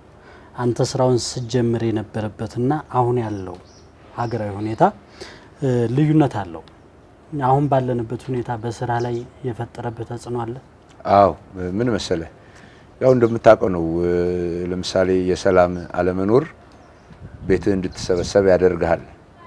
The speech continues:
Speaker 2: በእርግጥ አንዳንዴ መንገዶች ሲዘጉ፣ ሁኔታዎች አስቸጋሪ ሲሆኑ፣ ሁላችንም ካልቆምን፣ ሁላችንም ወደ መንገዶቹ ከወጣን ሰላሙን ልናመጣ እንችል ይሆናል። ግን ጥቂት ሰዎች ከሆነ የሚወጡት እነሱ፣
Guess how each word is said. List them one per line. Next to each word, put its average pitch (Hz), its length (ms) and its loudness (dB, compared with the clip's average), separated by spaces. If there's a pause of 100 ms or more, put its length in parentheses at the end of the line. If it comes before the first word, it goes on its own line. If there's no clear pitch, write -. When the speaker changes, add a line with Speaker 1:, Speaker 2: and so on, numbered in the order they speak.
(120)
Speaker 2:
በእርግጥ 120 320 2
አንዳንዴ 110 400 0
መንገዶች 104 420 0
ሲዘጉ፣ 98 380 0 (280)
ሁኔታዎች 98 460 0
አስቸጋሪ 104 500 2
ሲሆኑ፣ 104 320 -2
ሁላችንም 139 520 0
ካልቆምን፣ 113 420 2
ሁላችንም 139 460 -2
ወደ 104 180 4
መንገዶቹ 107 480 2
ከወጣን 139 400 2 (480)
ሰላሙን 101 380 6
ልናመጣ 98 420 2
እንችል 92 260 4
ይሆናል። 90 320 2 (640)
ግን 110 160 2
ጥቂት 156 240 2
ሰዎች 113 320 4
ከሆነ 98 240 2
የሚወጡት 101 480 0
እነሱ፣ 95 300 -6